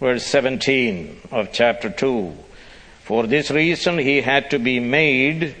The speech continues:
like his brothers in every way, in order that he might become a merciful and faithful high priest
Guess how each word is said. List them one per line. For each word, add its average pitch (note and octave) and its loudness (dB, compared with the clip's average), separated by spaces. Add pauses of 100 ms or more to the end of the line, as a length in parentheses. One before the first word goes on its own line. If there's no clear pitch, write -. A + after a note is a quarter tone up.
(640)
like C3+ 2
his C#3+ 0
brothers D#3+ 2
in D3 2
every D#3+ 4
way, D#3 4
in D3 2
order D#3 2
that D3+ 4
he D3 2
might C#3 0
become D3+ 0
a C#3+ 2
merciful F#3 2
and C#3+ 0
faithful F#3 2
high D3+ 4
priest D#3 0